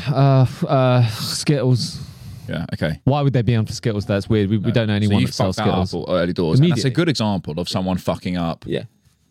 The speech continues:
Speaker 2: How
Speaker 1: Yeah.
Speaker 2: po-, so
Speaker 1: The panic.
Speaker 2: what I'm worried about here with the po-, I'm not worried, but with the podcast, obviously we are here for money.
Speaker 1: Exactly.
Speaker 2: But I think by the very nature of the, of the, <laughs> of the layout, it will be impossible to ever make money.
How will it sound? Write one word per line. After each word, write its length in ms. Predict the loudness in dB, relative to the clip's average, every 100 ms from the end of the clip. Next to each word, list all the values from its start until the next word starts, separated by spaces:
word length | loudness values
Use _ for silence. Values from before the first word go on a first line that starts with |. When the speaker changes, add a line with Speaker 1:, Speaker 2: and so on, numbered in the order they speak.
| _
Speaker 2:
How 160 | -4 -2
Speaker 1:
Yeah. 20 |
Speaker 2:
po-, 120 | -4 -8 -8
so 200 | -2 -2 -2 _
Speaker 1:
The 100 | -2
panic. 300 | 0 -2 -6 -8
Speaker 2:
what 160 | -8 -6
I'm 160 | -4 -4
worried 200 | -4 -4
about 220 | -4 -2
here 340 | 0 2 2
with 80 | -2
the 80 | -4
po-, 100 | -2
I'm 80 | -2
not 140 | 0
worried, 380 | 0 0 -2 -2
but 100 | 0
with 140 | -2 -2
the 20 |
podcast, 520 | -2 -2 -4 -6 -4
obviously 240 | -4 -2 -2
we 80 |
are 140 | 2 2
here 160 | 0
for 100 | 0
money. 440 | -2 -2 -4 -6 -8 _ -2
Speaker 1:
Exactly. 320 | 2 2 -2
Speaker 2:
But 60 | -8
I 40 |
think 440 | -10 -2 -2 -2 -4
by 80 | -4
the 80 |
very 200 | 0 0
nature 540 | 0 0 0 -2 -2 0
of 220 | 0 -4
the, 340 | 0 2 2 0
of 120 | -6 0
the, 80 | 0
<laughs> 240 | 0 -8
of 100 | -4
the 160 | -2 -2
layout, 480 | 0 0 0 -2 -6 -20 _ -4
it 100 | -2
will 80 |
be 140 | 0 0
impossible 580 | 0 0 -2 -4 -8 -6
to 100 | -4
ever 140 | -2
make 320 | -2 -2 -2
money. 380 | -2 -2 -6